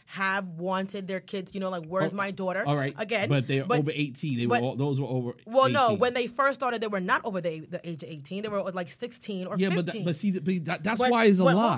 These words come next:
Speaker 1: hold, ho-, hold on, hold on, hold on. But here is some of my, you know, like, my thought process.
Speaker 2: Mm-hmm.
Speaker 1: There, I don't have kids, but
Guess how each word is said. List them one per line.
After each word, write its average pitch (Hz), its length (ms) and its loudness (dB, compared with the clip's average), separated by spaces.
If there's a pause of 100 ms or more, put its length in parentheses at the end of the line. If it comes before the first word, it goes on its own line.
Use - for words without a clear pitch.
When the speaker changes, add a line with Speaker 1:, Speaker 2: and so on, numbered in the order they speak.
(120)
Speaker 1:
hold, - 0 -
ho-, 220 160 -10
hold 277 200 -4
on, 233 140 0
hold 247 140 -4
on, 214 80 -2
hold 226 160 -6
on. 170 180 -4 (220)
But 233 160 0
here 302 340 -4
is 254 240 -2
some 240 260 -8
of 202 140 -6
my, 185 440 -4
you 196 100 -8
know, 180 160 -2
like, 165 320 -6 (340)
my 190 400 -4 (140)
thought 185 240 -4
process. - 580 -14
Speaker 2:
Mm-hmm. 104 240 -8
Speaker 1:
There, 294 280 0 (360)
I 302 80 0
don't 330 160 -4
have 233 240 -4
kids, - 400 -14 (260)
but 175 540 -2